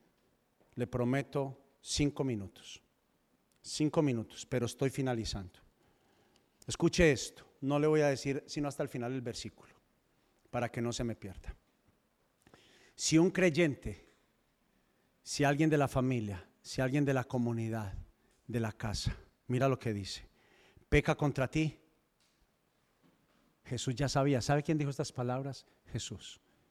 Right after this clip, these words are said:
Si alguien te falla, háblale en privado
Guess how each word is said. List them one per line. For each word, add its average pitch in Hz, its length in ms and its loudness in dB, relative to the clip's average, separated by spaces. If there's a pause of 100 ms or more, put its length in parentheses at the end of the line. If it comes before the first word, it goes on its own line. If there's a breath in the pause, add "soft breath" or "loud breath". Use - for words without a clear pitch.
(1080 soft breath)
Si 123 220 0
alguien 135 260 0
te - 140 -2
falla, - 420 -6 (2000 soft breath)
háblale 147 380 8
en 131 80 6
privado 139 600 4